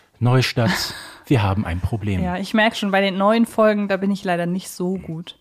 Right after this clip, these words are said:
Speaker 2: Das
Speaker 1: Ja.
Speaker 2: ist ja das, das kennst du ja auch, das Phänomen,
Speaker 1: Mhm.
Speaker 2: dass man die alten Folgen schon hundertmal gehört hat und
Speaker 1: Ja, es kommen auch wieder einfachere gleich.
Speaker 2: Okay. Als nächstes. "Nein, ist das rührend.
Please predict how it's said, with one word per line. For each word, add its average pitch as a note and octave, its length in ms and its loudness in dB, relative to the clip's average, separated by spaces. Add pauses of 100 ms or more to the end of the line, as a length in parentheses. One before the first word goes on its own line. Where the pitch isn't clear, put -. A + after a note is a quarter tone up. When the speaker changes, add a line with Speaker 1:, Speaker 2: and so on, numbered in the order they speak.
Speaker 2:
Das F3+ 140 -4
Speaker 1:
Ja. B3 60 -2
Speaker 2:
ist C#4+ 60 2
ja D4+ 100 4
das, A3 160 2 (200)
das G#3+ 140 0
kennst C4 260 4
du A3 40 6
ja G3+ 120 6
auch, G#3+ 60 0
das G3+ 160 -4
Phänomen, G#3 360 4
Speaker 1:
Mhm. - 60 6
Speaker 2:
dass G3 120 4
man G3+ 120 2
die F#3+ 100 4
alten G#3 300 2
Folgen G3 280 2
schon F#3 160 0
hundertmal G3 460 4
gehört F3 320 0
hat G3+ 140 0
und F#3+ 220 -2 (140)
Speaker 1:
Ja, A2+ 160 -2
es - 140 -4
kommen F3 160 6
auch C#3 140 4
wieder A2+ 160 4
einfachere F#2 520 -6
gleich. E2 200 -6
Speaker 2:
Okay. - 180 -12 (720)
Als E4+ 260 2
nächstes. - 640 0 (680)
"Nein, C#4+ 500 6
ist A#3 220 -2
das - 240 -2
rührend. G#3 440 0